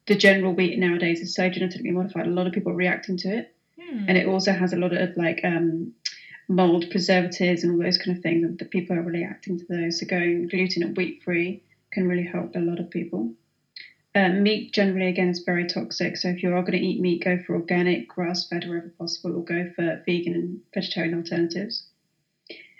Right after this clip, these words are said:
Speaker 1: And the process, just go for as natural as possible, natural herbs,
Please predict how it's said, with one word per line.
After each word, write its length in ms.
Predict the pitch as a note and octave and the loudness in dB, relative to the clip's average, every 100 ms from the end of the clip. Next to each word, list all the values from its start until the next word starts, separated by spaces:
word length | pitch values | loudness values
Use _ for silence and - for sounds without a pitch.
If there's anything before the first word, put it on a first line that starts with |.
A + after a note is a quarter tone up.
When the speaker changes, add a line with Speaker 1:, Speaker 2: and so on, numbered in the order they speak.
| G#3+ | 2
Speaker 1:
And 120 | F#3+ | 4
the 60 | |
process, 520 | F3+ G#3 G3 G3 F3 - | 6 6 6 4 2 2
just 140 | F#3+ | 2
go 140 | G3 G3 | 2 2
for 80 | F#3 | 0
as 140 | F3 | 0
natural 320 | F3 F3 - F3+ | 2 2 0 -4
as 100 | F3+ | -2
possible, 380 | F#3 F3+ G3 | 0 0 0
natural 440 | F3 F3 - - F#3 | 0 2 0 -2 0
herbs, 500 | F3+ F3+ F3 F3+ - | 2 2 2 -2 -6